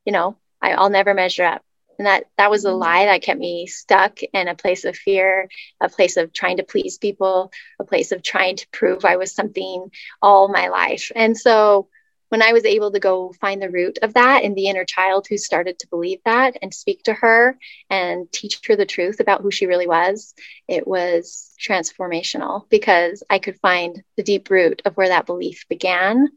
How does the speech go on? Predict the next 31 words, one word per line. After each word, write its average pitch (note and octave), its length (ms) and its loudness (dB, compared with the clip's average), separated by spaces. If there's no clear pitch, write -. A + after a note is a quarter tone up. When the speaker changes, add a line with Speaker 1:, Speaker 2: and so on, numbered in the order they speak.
Speaker 1:
and G3 180 0
then F#3 160 0
teach - 380 -6
the - 80 -10
truth F#3+ 480 -2
and F#3+ 140 -6
re-, F#3+ 260 -8
really B3 240 0
reprogram F3+ 720 0
that E3 160 2
belief F3 400 -2
that - 180 0
has G3 160 -8
really F#3+ 320 -2
set - 460 0
the G#3 80 -2
stage G#3 380 2
for G#3+ 100 2
my F3+ 180 0
life F#3 380 0
for G#3 100 -2
a F#3+ 40 -2
long F#3 220 -6
time. F#3 480 -8
And, F#3+ 400 0
and F#3+ 360 0
then A3+ 140 4
I A#3 80 2
see B3 180 0
myself A#3+ 400 2
differently. E3+ 520 -10